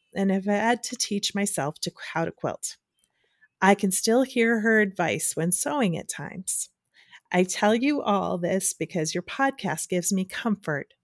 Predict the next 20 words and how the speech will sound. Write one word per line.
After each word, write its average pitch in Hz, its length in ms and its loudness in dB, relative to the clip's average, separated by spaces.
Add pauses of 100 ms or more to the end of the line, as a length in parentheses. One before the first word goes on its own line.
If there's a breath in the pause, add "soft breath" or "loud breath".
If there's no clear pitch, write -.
(140)
true 240 220 2
sense 226 340 -2
of 254 100 -2
community, 175 760 0 (380 loud breath)
and 180 220 0
feel 196 200 2
like 220 340 -2 (200)
she - 180 2
is 196 140 2
there 156 280 0
with 165 220 -2
me 147 280 -4
also. 127 520 -4 (1300 soft breath)
I 208 140 4
am 269 280 0 (220)
a 185 60 0
fifth, 247 440 0 (240)
sixth - 480 0
grade 180 320 4
teacher 190 540 -2